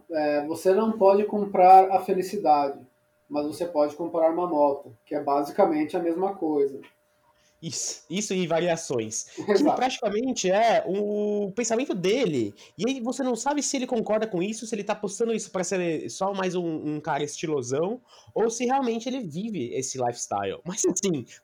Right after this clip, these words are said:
Speaker 2: pau no cu dele, <laughs> sabe umas coisas assim?
Speaker 1: <laughs> Exato.
Speaker 2: Problema seu, por que você tá postando isso? E, e aí eu vou fazer um outro paralelo bastante interessante, que é o paralelo de você falar, ah, defeitos ou coisas crônicas em grupos, e as pessoas falarem assim, "Porra,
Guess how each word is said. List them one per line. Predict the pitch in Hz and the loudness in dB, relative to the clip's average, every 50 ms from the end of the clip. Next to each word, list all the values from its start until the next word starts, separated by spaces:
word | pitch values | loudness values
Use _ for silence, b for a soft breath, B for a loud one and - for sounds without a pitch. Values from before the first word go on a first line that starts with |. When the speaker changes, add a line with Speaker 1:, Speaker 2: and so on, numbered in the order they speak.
| _ _ | _ _
Speaker 2:
pau | - 196 202 233 | -2 -2 0 0
no | 254 254 | -2 -2
cu | - - 294 240 | -4 -4 -4 -2
dele, | 170 185 196 190 | 0 0 0 0
<laughs> | - | -2
sabe | - 202 - 311 240 | -4 -2 0 0 0
umas | 180 165 - | 2 0 0
coisas | - 185 143 127 131 | 0 0 0 0 -2
assim? | 127 - - 208 196 | -2 0 0 0 2
Speaker 1:
<laughs> | 202 | 2
Exato. | 196 | 0
Speaker 2:
Problema | 190 202 214 247 254 247 | 2 2 2 2 2 0
seu, | - - - - 220 240 247 196 - - B B B B | -4 -6 -6 0 2 2 2 2 0 -2 B B B B
por | - 202 | -6 -4
que | 208 254 240 | -4 -4 -4
você | - | -4
tá | 254 247 | -4 -4
postando | 240 240 226 - 247 226 220 202 | -4 -4 -4 -2 -2 0 0 -2
isso? | 220 247 233 - - - 135 101 - b b b b b | -2 -2 -4 -6 -6 -6 -6 -8 -8 b b b b b
E, | 147 165 180 180 180 175 175 170 - | -4 -2 -2 -2 -2 -2 -4 -4 -2
e | 160 | -2
aí | 180 | -2
eu | 208 | -2
vou | 220 220 | -2 -2
fazer | 247 220 233 | -2 -2 0
um | 226 | -2
outro | 240 240 - | -2 -4 -4
paralelo | - 226 214 214 208 208 196 | -2 0 2 2 2 2 0
bastante | 175 190 - 226 202 | -2 -2 -2 -4 -4
interessante, | - 190 170 165 - - 208 233 220 - | -4 -4 -4 -4 -4 -4 -4 -6 -6 -4
que | 214 | -6
é | 202 | -6
o | |
paralelo | 202 196 196 190 196 202 208 | -4 -4 -4 -2 -2 -2 -4
de | 190 190 | -4 -4
você | 185 196 196 - 214 | -4 -4 -6 -6 -8
falar, | 208 - - 196 185 180 185 214 240 220 208 - | -8 -4 -2 -2 -2 0 -2 -2 -2 -4 -4 -4
ah, | - 156 160 147 143 139 | -2 -2 0 0 0 0
defeitos | 135 151 147 151 - - 185 220 226 - - 135 - - | -2 -2 -4 -4 -4 -4 -4 -4 -4 -6 -8 -10 -10 -6
ou | - 160 156 | -4 -4 -4
coisas | 156 - 185 170 160 131 - | -2 -2 -4 -2 -2 -4 -4
crônicas | - - 175 202 208 202 185 - 123 113 - - - - _ - | -6 -6 -4 -4 -4 -4 -4 -4 -6 -6 -8 -10 -16 -20 _ -8
em | 143 165 175 143 | -4 -4 -4 -4
grupos, | 127 156 208 220 220 - 135 127 - - | -2 -2 -2 -2 -2 -4 -8 -8 -6 -6
e | 156 165 | -4 -4
as | 170 - | -4 -6
pessoas | - 170 190 185 | -8 -12 -10 -6
falarem | - 190 185 185 | -4 -4 -4 -4
assim, | 185 190 175 | -4 -6 -6
"Porra, | - - 220 220 175 131 - | -2 0 0 0 0 -2 -4